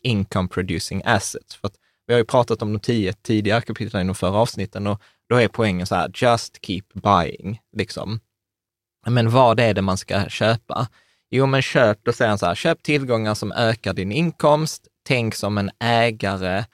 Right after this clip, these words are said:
och use your money to buy income producing assets." Eh, och jag tänkte inte vi ska,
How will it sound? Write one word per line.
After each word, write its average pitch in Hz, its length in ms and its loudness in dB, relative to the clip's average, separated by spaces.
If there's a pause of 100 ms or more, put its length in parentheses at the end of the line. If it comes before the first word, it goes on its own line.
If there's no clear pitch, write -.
(300)
och 117 220 -2
use 110 360 2
your 101 100 2
money 101 340 2
to - 140 -14
buy 90 200 -2
income 92 380 -6
producing - 560 -8
assets." - 640 -4 (480)
Eh, 107 220 2
och 120 420 2 (100)
jag 131 180 -4
tänkte 143 220 -2
inte 135 140 -2
vi 120 100 -2
ska, - 200 -4